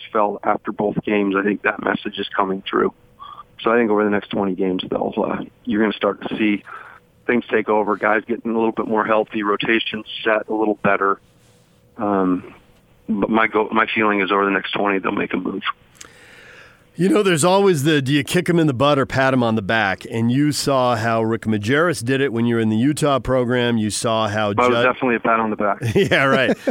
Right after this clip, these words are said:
Speaker 2: You saw how Juddy and Donnie talk to guys, uh, and then
Speaker 1: And they
Speaker 2: you're
Speaker 1: were butt
Speaker 2: for-
Speaker 1: kickers.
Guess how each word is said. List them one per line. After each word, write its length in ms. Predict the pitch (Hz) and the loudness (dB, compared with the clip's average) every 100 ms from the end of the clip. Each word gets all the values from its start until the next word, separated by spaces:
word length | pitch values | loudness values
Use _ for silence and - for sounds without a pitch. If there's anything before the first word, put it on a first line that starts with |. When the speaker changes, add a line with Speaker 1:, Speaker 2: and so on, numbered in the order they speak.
| - 302 | -2 0
Speaker 2:
You 140 | 185 208 | 2 2
saw 320 | 196 180 170 | 2 4 4
how 220 | 151 147 | 2 2
Juddy 540 | 139 110 156 165 160 | 2 2 4 4 4
and 420 | 160 131 131 131 - | 2 2 0 0 0
Donnie 640 | 139 135 147 156 160 160 | 2 4 4 4 4 2
talk 440 | 156 - 156 156 - | 0 0 0 0 -2
to 100 | 160 | 0
guys, 600 | 156 151 156 156 139 - - - - | 2 2 2 2 0 -6 -14 -20 -8
uh, 300 | - 113 117 113 | -2 0 2 2
and 100 | 127 | 2
then 120 | 143 | 4
Speaker 1:
And 80 | 120 | 4
they 20 | |
Speaker 2:
you're 100 | 127 | 2
Speaker 1:
were 60 | 123 | 2
butt 120 | 120 | 0
Speaker 2:
for- 60 | |
Speaker 1:
kickers. 360 | 151 117 120 | 0 -2 -2